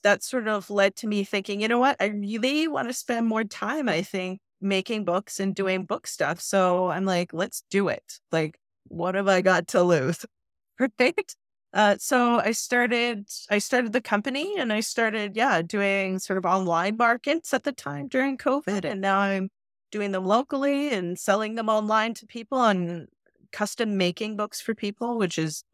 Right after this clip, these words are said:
one of my favorite things to do. I like it when people have ideas about what they want to create and they come to me and I make them stuff. So yeah, that,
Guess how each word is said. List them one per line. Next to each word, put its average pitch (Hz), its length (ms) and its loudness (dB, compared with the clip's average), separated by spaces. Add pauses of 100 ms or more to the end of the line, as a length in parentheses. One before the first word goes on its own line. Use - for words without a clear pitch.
(160)
one 180 200 -2
of 165 60 2
my 151 100 0
favorite 170 380 -2
things 175 300 -4
to 165 80 -8
do. 175 220 0
I 156 60 2
like 160 220 0
it - 80 -2
when 175 120 -4
people 165 280 -4
have 156 200 0
ideas 160 540 -4
about 180 240 -2
what 156 180 -4
they 147 240 0 (320)
want 151 360 0
to 208 120 -6
create 208 520 -2
and 165 100 -2
they 160 100 -4
come 156 220 -8
to - 120 -10
me 185 120 -4
and 180 80 -4
I 160 100 -6
make 156 220 -8
them 170 120 -8
stuff. 220 340 -4
So - 160 -2
yeah, 226 220 0 (640)
that, 208 140 2